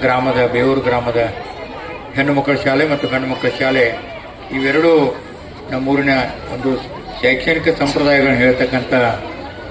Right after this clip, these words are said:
ಒಂದು ಆವರಣಗಳು. ಇಲ್ಲಿ ಹೆಣ್ಣು ಮಕ್ಕಳ ಶಾಲೆಯಲ್ಲಿ ಇವತ್ತು ಶಾಲಾ ವಾರ್ಷಿಕೋತ್ಸವ ಇರ್ಬೋದು, ಅದರ ಜೊತೆಗೆ ಪುಸ್ತಕ ಬಿಡುಗಡೆ ಸಹೋದರಿ ಅವರಿಂದ ಇರ್ಬೋದು, ಅದ್ರ ಜೊತೆಗೆ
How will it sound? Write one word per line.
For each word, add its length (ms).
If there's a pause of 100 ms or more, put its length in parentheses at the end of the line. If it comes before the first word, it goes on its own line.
(180)
ಒಂದು 160
ಆವರಣಗಳು. 600 (500)
ಇಲ್ಲಿ 320
ಹೆಣ್ಣು 180
ಮಕ್ಕಳ 220
ಶಾಲೆಯಲ್ಲಿ 460
ಇವತ್ತು 540 (680)
ಶಾಲಾ 180
ವಾರ್ಷಿಕೋತ್ಸವ 580
ಇರ್ಬೋದು, 340 (500)
ಅದರ 100
ಜೊತೆಗೆ 680
ಪುಸ್ತಕ 340
ಬಿಡುಗಡೆ 640
ಸಹೋದರಿ 340
ಅವರಿಂದ 300
ಇರ್ಬೋದು, 380
ಅದ್ರ 480
ಜೊತೆಗೆ 640